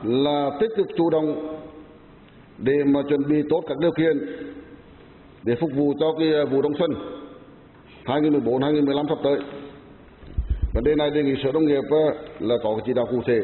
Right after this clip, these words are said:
để các địa phương chủ động. Về lĩnh vực thủy sản á, thì, à, tôi đề nghị là phải tập trung chỉ đạo để mà khai thác cái, à, đánh bắt, à, là vùng bờ biển xa. Thì hiện nay tỉnh mình làm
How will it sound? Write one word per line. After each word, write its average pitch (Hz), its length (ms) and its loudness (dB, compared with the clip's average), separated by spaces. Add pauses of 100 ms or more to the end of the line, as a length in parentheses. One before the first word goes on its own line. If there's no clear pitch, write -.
(360)
để 98 160 -6
các 101 120 -2
địa 110 180 -2
phương 147 200 2
chủ 120 120 2
động. 113 140 -2 (1080)
Về 160 240 2
lĩnh 147 160 2
vực 165 140 0
thủy 151 200 2
sản 139 220 -2
á, 185 120 0
thì, 165 220 2
à, 151 200 2 (340)
tôi 180 120 2
đề 165 160 2
nghị 143 220 2
là 160 280 2
phải 131 140 -2
tập 131 140 -2
trung 180 200 2
chỉ 156 80 2
đạo 135 300 0 (1000)
để 117 180 0
mà 117 140 0
khai 180 340 -2
thác 160 160 -2 (500)
cái, 135 280 2
à, 127 60 2
đánh 117 180 -2
bắt, 151 120 -2 (100)
à, 160 160 2
là 143 200 0
vùng 139 180 0
bờ 135 80 2
biển 117 200 -2
xa. 135 220 -2 (1000)
Thì 123 80 0
hiện 127 160 2
nay 135 200 0
tỉnh 127 140 0
mình 147 240 4
làm 147 140 0